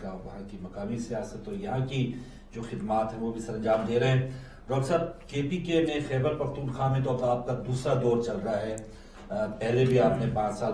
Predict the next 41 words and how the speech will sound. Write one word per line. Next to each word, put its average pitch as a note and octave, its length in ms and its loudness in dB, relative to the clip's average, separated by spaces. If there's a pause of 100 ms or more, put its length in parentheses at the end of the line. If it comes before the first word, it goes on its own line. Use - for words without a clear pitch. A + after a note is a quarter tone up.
گزارے، A2 420 4 (520)
کیا E3 280 8
وہاں B2+ 300 6
پہ B2+ 140 4
آپ، A2 360 2
آ، A2 360 0 (340)
خدمات - 720 -2
دے G#2 140 -4
رہے G#2+ 140 -2
ہیں G#2 340 -8
کہ - 60 -12 (140)
پی G#2+ 160 -10
ٹی A2+ 80 -6
آئی G#2 100 -4
کی G2 120 -8
حکومت G2 400 -8
کیا G#2+ 220 -4
فائدہ G#2+ 180 -6
دے G#2 140 -6
رہی G3+ 120 -4
ہے، A2+ 40 -4
اور - 180 -6
خاص A2 200 -4
طور - 180 -2
پہ A2 220 0 (400)
اب C#3+ 340 4
جب C3 280 2
آپ A2+ 220 2
کا B2 80 0
پرائم B2+ 340 2
منسٹر D3+ 400 2
جو B2 120 0
ہے A#2+ 60 -2
اسلام A2+ 280 -2
آباد G2+ 320 -2
میں G2+ 240 -4
بیٹھا G#2+ 260 -4
ہے، - 80 0 (420)
کیا D3+ 200 4
فائدہ G2+ 340 -2
ہے G2 160 0